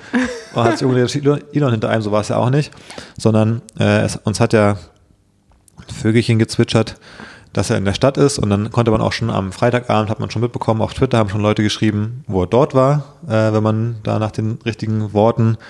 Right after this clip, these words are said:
Speaker 2: gesucht hat. Das war
Speaker 1: Wenn
Speaker 2: dann auch
Speaker 1: man, wenn man auch wusste, wo er
Speaker 2: wo er
Speaker 1: war,
Speaker 2: war.
Speaker 1: dann konnte man eins und eins zusammenzählen.
Speaker 2: Ja, er war am sogenannten Kit Kat Club.
Speaker 1: Ja.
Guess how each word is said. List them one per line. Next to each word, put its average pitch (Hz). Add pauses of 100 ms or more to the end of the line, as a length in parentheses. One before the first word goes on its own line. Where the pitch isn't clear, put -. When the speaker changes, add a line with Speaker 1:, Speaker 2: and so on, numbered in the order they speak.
(480)
Speaker 2:
gesucht 117
hat. 127
Das 101
war 104
Speaker 1:
Wenn 220
Speaker 2:
dann 214
auch 214
Speaker 1:
man, 240
wenn 233
man 220
auch -
wusste, 226
wo 226
er 226
Speaker 2:
wo 120
er 131
Speaker 1:
war, 131
Speaker 2:
war. 139 (400)
Speaker 1:
dann 226 (280)
konnte 247
man 240
eins 220
und 220
eins 208
zusammenzählen. 208
Speaker 2:
Ja, 247
er 95
war 110
am 104
sogenannten 110 (480)
Kit -
Kat -
Club. - (460)
Speaker 1:
Ja. 240